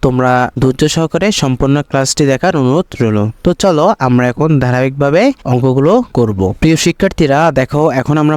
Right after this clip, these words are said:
পাঁচ নম্বর দেখব, যোগ করি, অর্থাৎ আমাদেরকে এক থেকে বারো পর্যন্ত যোগ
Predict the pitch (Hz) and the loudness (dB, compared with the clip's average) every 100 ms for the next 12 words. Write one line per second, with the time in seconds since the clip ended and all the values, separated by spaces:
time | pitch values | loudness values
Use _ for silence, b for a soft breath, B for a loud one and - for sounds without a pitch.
0 | 147 135 - 139 139 143 139 143 139 165 | -2 -2 -2 0 0 0 -2 0 0 2
1 | 196 131 131 151 - - 131 165 190 127 | 0 0 0 0 -2 -2 0 0 0 -4
2 | - 147 139 131 135 135 - 175 240 - | -2 -2 0 0 0 -2 0 -2 -2 -4
3 | 120 - 135 147 131 123 131 135 139 139 | -4 -2 -2 -2 0 0 0 0 0 0
4 | 139 | -2